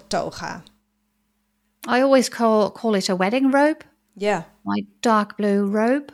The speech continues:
Speaker 2: Yes. Sometimes I do have to show it to people. Um, it's, it's like, you know, what the judges and the, the lawyers wear as well.
Speaker 1: Yeah. It's
Speaker 2: But
Speaker 1: very
Speaker 2: then
Speaker 1: long.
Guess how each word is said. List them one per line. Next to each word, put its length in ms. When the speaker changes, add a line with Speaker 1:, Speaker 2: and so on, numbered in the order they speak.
Speaker 2:
Yes. 300
Sometimes 680
I 80
do 180
have 220
to 80
show 240
it 120
to 80
people. 640
Um, 1000
it's, 280
it's 240
like, 420
you 100
know, 160
what 200
the 80
judges 460
and 200
the, 260
the 100
lawyers 440
wear 300
as 160
well. 400
Speaker 1:
Yeah. 340
It's 140
Speaker 2:
But 140
Speaker 1:
very 160
Speaker 2:
then 140
Speaker 1:
long. 440